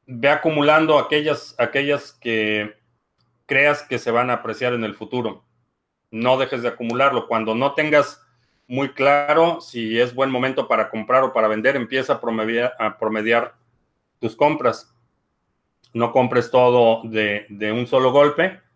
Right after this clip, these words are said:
Empieza a promediar tus compras. Cuando hay incertidumbre, cuando no estás,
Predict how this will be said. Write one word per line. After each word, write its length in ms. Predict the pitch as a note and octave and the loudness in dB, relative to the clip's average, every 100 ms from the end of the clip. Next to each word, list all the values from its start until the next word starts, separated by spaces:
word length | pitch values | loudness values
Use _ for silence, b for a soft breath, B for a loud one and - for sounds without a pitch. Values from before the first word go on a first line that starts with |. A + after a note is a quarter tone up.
| _ - | _ -12
Empieza 380 | A2 C3 C3 D3 | -6 -4 0 0
a 60 | |
promediar 480 | B2+ A#2+ A2+ B2 C3 | 0 -2 0 0 0
tus 160 | C#3 - | -4 -6
compras. 440 | D3+ D#3 B2 - | -6 -2 -4 -4
Cuando 400 | - G#2+ G#2+ A2 | -4 -2 2 4
hay 320 | B2+ C#3 C#3 C3 | 4 2 -2 -4
incertidumbre, 840 | A#2+ A#2 A2 A#2+ A#2+ D3 D#3 D3+ | -4 -2 -2 -2 -2 0 0 0
cuando 240 | A2+ G#2 | -2 -4
no 180 | G#2+ A2+ | -4 -4
estás, 460 | A#2+ - A#2+ - | -2 0 0 -2